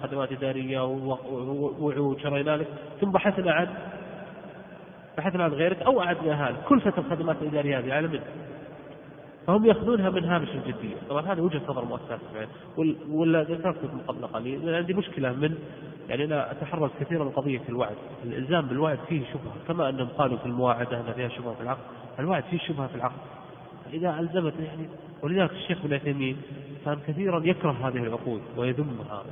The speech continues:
يذمها في أكثر من مرة يعني. قال: "لولا أنه يعلم أنه سيشتريها منه لما اشتراها له". طبعًا هو لا يشترط في الفقه أن يكون الشراء بقصد استهلاك، يمكن يكون الشراء بقصد التجارة، لكن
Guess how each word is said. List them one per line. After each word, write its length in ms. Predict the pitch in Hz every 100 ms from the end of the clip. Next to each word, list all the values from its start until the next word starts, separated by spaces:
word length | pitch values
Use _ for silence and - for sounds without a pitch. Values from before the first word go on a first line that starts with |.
| -
يذمها 240 | 156 143
في 160 | 143 -
أكثر 220 | 190 -
من 100 | 135
مرة 320 | 131 123 107 107
يعني. 120 | 107 - - - -
قال: 280 | 190 190 - -
"لولا 520 | 214 196 160 143 -
أنه 340 | 185 175 156 170
يعلم 320 | 151 127 113 - - - - - - - 175
أنه 300 | 175 156 139 -
سيشتريها 640 | 190 - 185 175 170 160
منه 320 | 180 208 185
لما 320 | 202 180 180 185 - - - - - -
اشتراها 360 | - 131 117 110
له". 140 | - 113 - - -
طبعًا 200 | - 262
هو 100 | 269
لا 100 | 220
يشترط 380 | 240 233 202 175
في 60 | 165
الفقه 360 | 156 190 -
أن 60 | 156
يكون 320 | 151 - 180
الشراء 400 | 151 - 170 165
بقصد 340 | 147 139 151 143
استهلاك، 480 | - 143 151 120
يمكن 240 | 143 156 147
يكون 180 | 139 139
الشراء 260 | - 151
بقصد 280 | - 139 -
التجارة، 480 | 139 139 156 113 104 - - - 147
لكن 340 | 170 - 202